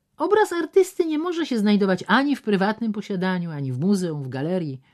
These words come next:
Obraz musi wędrować w poprzek świata, musi przemawiać, wołać, wzywać na rynku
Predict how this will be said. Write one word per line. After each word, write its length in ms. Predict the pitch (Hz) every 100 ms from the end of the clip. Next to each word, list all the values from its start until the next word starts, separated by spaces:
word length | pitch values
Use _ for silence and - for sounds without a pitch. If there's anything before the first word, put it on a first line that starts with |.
| _ _ _ _ _ _ -
Obraz 360 | 311 311 302
musi 280 | 294 320 285
wędrować 500 | 240 214 302 294 -
w 100 | -
poprzek 440 | - 311 - 240
świata, 580 | - 285 294 254 156 175 - _ 185
musi 220 | 202 208
przemawiać, 680 | - 214 220 277 240 147 135
wołać, 640 | 180 262 208 151 135 - - - - -
wzywać 720 | 147 135 240 277 208 165 -
na 140 | 151 165
rynku 540 | 233 247 - 120